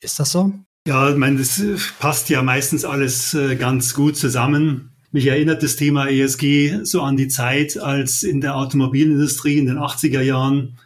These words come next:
Speaker 2: die, die Qualitätssysteme eingeführt wurden und wo dann zuerst mal seitens des Managements, ähm, eine sehr, ja, indifferente Haltung eingenommen wurde, so nach dem Motto, „Lass die O E Ms mal machen, wir machen unseren Kram weiter.“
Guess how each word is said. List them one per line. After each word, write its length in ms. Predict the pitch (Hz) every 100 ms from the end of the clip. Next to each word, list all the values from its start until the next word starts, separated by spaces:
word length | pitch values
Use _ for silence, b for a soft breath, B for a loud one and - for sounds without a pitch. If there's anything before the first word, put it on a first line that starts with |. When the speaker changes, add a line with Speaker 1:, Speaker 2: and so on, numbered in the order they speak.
| B
Speaker 2:
die, 120 | 131
die 120 | 123 123
Qualitätssysteme 1300 | 135 123 120 143 180 - - - 151 127 143 131 127
eingeführt 640 | 123 123 120 131 123 123 - -
wurden 540 | 131 127 139 175 175 - _ -
und 140 | 131
wo 160 | 135 147
dann 480 | 147 139 139 131
zuerst 380 | 123 143 143 143
mal 380 | 151 143 139 143
seitens 520 | - 135 131 131 127
des 160 | 139 117
Managements, 1000 | 131 147 147 - 139 135 135 - - -
ähm, 280 | 170 151 147
eine 220 | 143 131
sehr, 540 | 113 127 127 131 117 120 - 143
ja, 280 | 123 117 123
indifferente 840 | 135 190 175 160 131 131 120 127
Haltung 720 | 107 123 120 127 123 120 120 B B B
eingenommen 640 | 135 139 135 123 123 123
wurde, 360 | 117 131 143 151
so 120 | 135
nach 180 | 131 120
dem 120 | 127
Motto, 420 | 123 131 143 135
„Lass 240 | 131 123 127
die 160 | 139
O 160 | 131 135
E 100 | 131
Ms 200 | 131 131
mal 140 | 131
machen, 420 | 117 123 120 139 131
wir 120 | 135
machen 300 | 127 131 139
unseren 280 | 127 131 117
Kram 320 | 127 117 113
weiter.“ 460 | 117 123 175 175